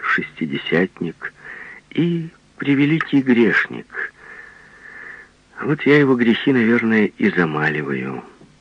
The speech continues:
В отечественных записках писал, Герцену письма слал, к Чернышевскому в Астрахань ездил. Всё хотел спросить, что ты высидел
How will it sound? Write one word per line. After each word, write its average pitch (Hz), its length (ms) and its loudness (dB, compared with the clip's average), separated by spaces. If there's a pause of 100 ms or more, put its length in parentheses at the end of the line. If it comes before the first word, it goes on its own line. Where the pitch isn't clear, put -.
(760)
В 82 120 0
отечественных 107 880 2
записках - 1160 -2 (460)
писал, - 520 -8 (380)
Герцену 98 720 0
письма 95 520 -2 (100)
слал, 82 380 -2 (840)
к - 80 -10
Чернышевскому 135 1080 4
в 73 120 0
Астрахань 73 720 -4
ездил. 65 640 -10 (340)
Всё - 260 0
хотел 120 460 0
спросить, - 800 -4 (560)
что - 340 2
ты 131 220 4
высидел 117 760 2